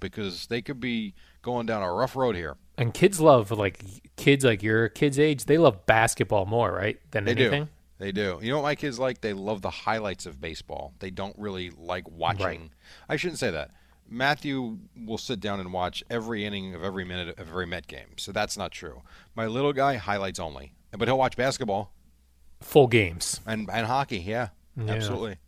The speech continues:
Speaker 1: They like hockey and basketball for whatever reason more than the baseball.
Speaker 2: Well, we could split the audience up. Old people could watch baseball, and the young people could watch the N B A,
Speaker 1: <laughs>
Speaker 2: and Boomer and his friends could watch N H L hockey.
Speaker 1: <laughs> That's exactly
Speaker 2: It's a
Speaker 1: right.
Speaker 2: nice split.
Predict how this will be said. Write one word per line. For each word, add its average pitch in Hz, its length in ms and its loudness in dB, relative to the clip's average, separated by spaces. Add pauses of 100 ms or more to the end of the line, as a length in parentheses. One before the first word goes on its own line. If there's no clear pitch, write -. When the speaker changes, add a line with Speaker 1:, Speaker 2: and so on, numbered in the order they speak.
(220)
Speaker 1:
They 120 100 -2
like 120 300 -2
hockey 120 360 -4
and 113 100 -6
basketball 101 520 -2
for 101 180 -10
whatever 98 280 -6
reason 92 280 -8
more 95 240 -6
than 90 160 -12
the 87 60 -10
baseball. 92 380 0
Speaker 2:
Well, 170 60 10
we 165 60 6
could 156 160 -2
split 160 240 0
the 175 120 8
audience 143 340 6
up. 101 100 2
Old 127 340 4
people 135 280 4
could - 120 2
watch 127 280 6
baseball, 117 560 2
and 131 340 2
the 131 40 0
young 127 220 2
people 131 300 2
could 135 140 4
watch 131 240 6
the 127 160 2
N 120 100 0
B 110 200 4
A, 110 260 4
Speaker 1:
<laughs> - 40 -14
Speaker 2:
and 120 220 0
Boomer 131 280 6
and 117 80 4
his 135 180 8
friends 123 280 4
could - 120 2
watch 127 260 8
N 135 140 6
H 127 180 2
L 135 140 10
hockey. 135 480 6
Speaker 1:
<laughs> - 760 -10
That's - 200 -14
exactly 117 440 -2
Speaker 2:
It's 240 160 6
a 247 40 8
Speaker 1:
right. 113 100 4
Speaker 2:
nice 117 220 4
split. - 600 2